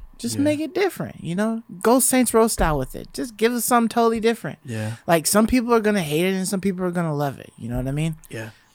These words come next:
Speaker 2: The
Speaker 1: So
Speaker 2: good news is, though, for some, for some people, um, you know, even myself, for some remakes, that's your first time playing the game. So the only
Speaker 1: Mm-hmm.
Speaker 2: good news is, is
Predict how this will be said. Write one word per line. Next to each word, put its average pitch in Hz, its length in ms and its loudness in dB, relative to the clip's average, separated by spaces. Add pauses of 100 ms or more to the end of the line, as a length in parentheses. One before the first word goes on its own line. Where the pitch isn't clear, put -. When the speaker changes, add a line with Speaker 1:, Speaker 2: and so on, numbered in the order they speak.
(120)
Speaker 2:
The 123 60 0
Speaker 1:
So 135 60 2
Speaker 2:
good 170 120 6
news 180 200 0
is, 180 180 0
though, 180 160 2
for - 140 -6
some, 139 300 -4
for 120 320 0
some 143 240 -4
people, 147 340 -4 (800)
um, 107 440 -6 (400)
you 107 140 -8
know, 107 360 -10
even 147 220 0
myself, 147 320 2
for 123 80 -4
some 110 200 -2
remakes, 113 360 0
that's 127 220 0
your 110 80 0
first - 300 -2
time 107 160 -2
playing 107 220 -4
the 110 60 -8
game. 104 240 -8 (420)
So - 140 -10
the 113 60 -2
only 131 180 2
Speaker 1:
Mm-hmm. 120 60 -2
Speaker 2:
good 131 120 4
news 127 240 0
is, 127 220 2
is 110 260 -6